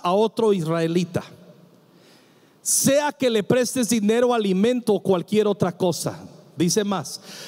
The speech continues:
"Puedes cobrar intereses a los extranjeros,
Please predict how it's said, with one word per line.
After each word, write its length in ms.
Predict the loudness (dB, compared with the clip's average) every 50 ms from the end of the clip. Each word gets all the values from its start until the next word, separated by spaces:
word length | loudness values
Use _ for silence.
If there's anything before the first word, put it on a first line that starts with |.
| -20 -14 -4 4
"Puedes 500 | 6 6 6 6 4 2 0 0 0 0
cobrar 460 | 2 2 2 2 2 2 0 -2 -2
intereses 720 | -4 -4 -2 -2 0 2 2 2 2 2 0 -2 -2 -2 -2
a 200 | -2 0 0 0
los 420 | 2 4 4 4 4 4 2 2
extranjeros, 1200 | 2 2 2 0 0 2 2 2 2 0 -2 0 2 2 2 2 2 0 -2 -4 -6 -8 -10 -10